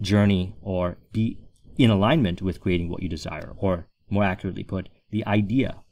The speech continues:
that you desire to bring forth. The next is revision. Simply put, you have the opportunity to reflect upon how you experience reality and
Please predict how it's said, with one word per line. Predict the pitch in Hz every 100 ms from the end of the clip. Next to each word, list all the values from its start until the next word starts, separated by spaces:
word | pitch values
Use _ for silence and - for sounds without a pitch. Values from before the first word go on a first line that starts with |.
| -
that | - 92
you | 98
desire | 87 85 85
to | 82
bring | 80 85
forth. | - 85 82 _ _ _ _ _ _ _ _ _ _ _ _ _ _ _ _ _ -
The | 127
next | 185 -
is | 139
revision. | 131 117 156 - - 95 _ _ _ _ _ _
Simply | - 185 202
put, | - 139 123 -
you | 113
have | 110
the | 107
opportunity | 110 110 107 143 143
to | 123
reflect | 104 101 - 151 -
upon | 143 117 113 127 - _ _ _ _ _ _ _ _
how | - 135 160 175
you | 156 131 139
experience | 113 107 - 131 135 123 107
reality | 98 110 127 87 90 -
and | 95 92 90